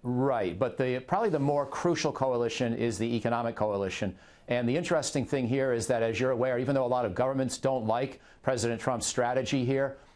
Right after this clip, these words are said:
we still have leverage because, of course, the, the companies from Germany, France, Britain, wherever, they want to do business with the United States more than with Iran, and we're not giving them the choice to do business with both.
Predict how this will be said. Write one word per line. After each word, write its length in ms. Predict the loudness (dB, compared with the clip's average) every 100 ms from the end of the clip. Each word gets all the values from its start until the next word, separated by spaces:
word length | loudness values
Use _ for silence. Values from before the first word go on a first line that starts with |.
| -6
we 160 | 0 0
still 360 | 0 0 0 2
have 240 | 0 0
leverage 480 | 0 0 0 -2 -4
because, 340 | -2 0 0
of 120 | -2
course, 500 | -2 -2 0 -2 -4 -8 -20 -6
the, 100 | -6 -6 -6
the 100 | -4
companies 640 | 0 -2 0 -2 -2 -4 -4
from 320 | -2 -2 0
Germany, 380 | 0 0 0 -2
France, 380 | -2 -2 -2
Britain, 420 | -2 -2 0 -2 0
wherever, 540 | 0 0 -2 -4 -6 -14 -8
they 240 | -2 0 2
want 280 | 2 0 0
to 0 |
do 120 | 0
business 360 | 0 0 0
with 140 | -2 0
the 60 |
United 260 | 0 0 -2
States 580 | -2 0 0 0 -2 -2
more 220 | 0 0
than 160 | 0 0
with 120 | 0
Iran, 360 | 0 0 -2
and 180 | -2 -2
we're 200 | 0 0
not 200 | 0 -2
giving 280 | -2 -2 0
them 120 | 0
the 80 | 0
choice 320 | 0 -2 -2
to 100 | -4
do 140 | -2 0
business 360 | 0 -2 -4
with 240 | -4 -6 -2
both. 360 | -2 -2 -6